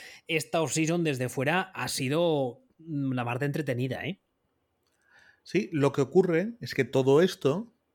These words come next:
Speaker 2: ya lo veíamos venir.
Speaker 1: Hombre, es del año pasado o incluso el anterior.
Speaker 2: Todo esto ya lo veíamos venir.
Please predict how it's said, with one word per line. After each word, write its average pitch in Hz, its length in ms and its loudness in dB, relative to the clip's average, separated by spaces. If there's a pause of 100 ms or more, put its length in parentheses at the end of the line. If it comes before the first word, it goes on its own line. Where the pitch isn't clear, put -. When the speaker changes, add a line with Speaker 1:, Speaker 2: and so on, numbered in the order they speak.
(240)
Speaker 2:
ya 131 180 -2
lo 151 140 4
veíamos 135 420 2
venir. 110 400 -6 (140)
Speaker 1:
Hombre, 143 720 -4
es 143 140 -4
del 135 140 -2
año 151 240 0
pasado 165 400 0
o 139 480 0
incluso 135 300 -4
el 156 60 0
anterior. 123 460 -4 (720)
Speaker 2:
Todo 123 320 2
esto 233 480 0
ya 160 120 2
lo 139 100 6
veíamos 117 340 2
venir. 107 280 -8